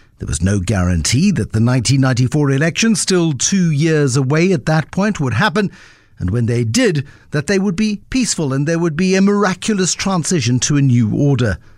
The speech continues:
Despite that, Adrian Gore took up Laurie Dippenaar's offer. The rest, as they say, is history.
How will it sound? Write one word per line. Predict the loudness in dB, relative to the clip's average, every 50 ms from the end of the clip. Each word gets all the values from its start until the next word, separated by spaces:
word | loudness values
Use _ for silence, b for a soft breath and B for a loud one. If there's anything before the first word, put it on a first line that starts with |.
| b b b b
Despite | -8 -8 -4 -2 0 -2 0 0
that, | -2 -4 -4 -4 -8 b b b b b b b
Adrian | -4 -2 0 0 0 0 0
Gore | 0 0 0 0 -2 -2
took | -2 -2 -4 -2 -2
up | -2 -2 -2 -2
Laurie | -2 -2 -2 -2 -2
Dippenaar's | -2 -4 -2 -2 -2 0 0 0 -2 -2 -2 -2
offer. | -2 0 2 0 -2 -2 b b b b b b b b b b
The | -14 -6
rest, | -2 0 0 0 -2 -2 -4
as | -4 -4
they | -2 -2 -2 0
say, | 0 0 0 0 -2 -4 -6 -12 _ _ _ -20 _ _ -10 -4
is | -4 -4 -2
history. | 0 -2 0 0 -2 -2 -2 -2 -2 -4